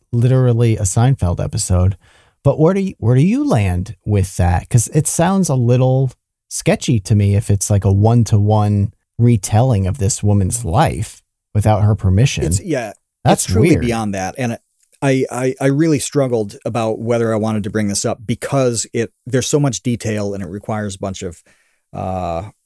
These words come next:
Speaker 2: <laughs> it requires a bu-, a bunch of explanation, uh, that I,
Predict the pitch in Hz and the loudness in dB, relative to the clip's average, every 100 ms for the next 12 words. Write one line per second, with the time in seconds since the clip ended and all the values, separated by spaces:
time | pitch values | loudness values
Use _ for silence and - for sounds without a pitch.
0 | _ _ _ _ - 156 202 160 143 - | _ _ _ _ -2 0 0 0 -2 -4
1 | - 139 - 139 143 - 147 151 127 127 | -4 -4 -2 -2 -2 -4 -4 -4 -4 -2
2 | 131 123 - 113 117 - 98 98 - - | -2 -4 -6 -6 -6 -6 -8 -10 -16 -20
3 | - 127 117 104 113 110 | -8 -4 -2 0 0 -2